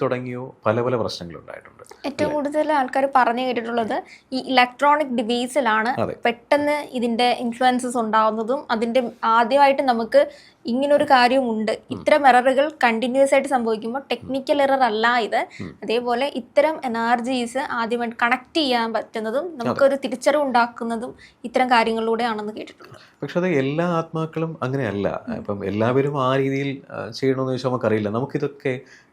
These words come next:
Speaker 1: കേട്ട് കേൾവി മാത്രമേ ഉള്ളൂ,
Speaker 2: ഉം.
Speaker 1: അല്ലേ?
Speaker 2: അതെ.
Speaker 1: പിന്നെ നമ്മൾ ചില സിറ്റുവേഷനിൽ കാണുന്നു.
Speaker 2: ഉം.
Speaker 1: ഇപ്പം എന്നെ നി-, വിളിക്കുന്ന നിരവധി ആൾ, ഇന്നലെ കാനഡയിൽ നിന്ന് എനിക്കൊരു കോൾ ഉണ്ടായിരുന്നു. So അവരവിടെ സെറ്റിൽഡ് ആണ്. ആ, അവരെന്നെ വിളിച്ചിട്ട് മിക്കവാറും പറയുന്ന അവരുടെ,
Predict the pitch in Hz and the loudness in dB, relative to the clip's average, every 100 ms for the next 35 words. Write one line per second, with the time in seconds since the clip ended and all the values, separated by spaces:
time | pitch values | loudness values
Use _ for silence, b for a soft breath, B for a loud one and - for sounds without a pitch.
0 | - 147 160 160 - 190 - 135 120 107 | 0 2 2 0 -2 -2 4 4 4 0
1 | 90 80 - - - 233 220 104 95 - | -2 -2 -8 -12 -10 -10 -4 0 0 -4
2 | B _ 147 170 180 151 160 196 - - | B _ 0 2 2 2 0 -2 -6 -2
3 | 135 151 - - 131 - 151 151 143 139 | 0 0 -4 -6 -8 -2 -2 -2 -8 -6
4 | 107 95 104 90 82 _ 240 214 - 123 | -2 0 0 -2 -10 _ -12 -12 -12 -6
5 | 139 123 98 107 135 175 185 139 135 139 | -6 -6 -4 0 0 0 -2 -2 0 0
6 | 143 143 123 131 131 123 135 160 151 123 | 0 -2 0 2 2 0 0 -2 -2 0
7 | 113 117 120 113 95 92 85 82 85 78 | 0 0 0 -2 -4 -6 -6 -6 -6 -8
8 | 76 117 - b b b b - 151 147 | -10 -16 -18 b b b b -8 -2 -2
9 | 156 - 113 120 131 139 - - 98 90 | -2 -2 -6 -4 -8 -8 -10 -2 -2 -2
10 | 151 - b b _ 113 107 107 110 143 | -8 -14 b b _ -4 -4 -4 -4 -2
11 | 156 147 139 127 117 117 120 110 120 120 | 0 0 -2 -6 -8 -8 -8 -2 0 0
12 | 120 107 107 113 - 120 127 147 156 196 | -2 -2 -2 -4 -4 -2 0 0 0 -2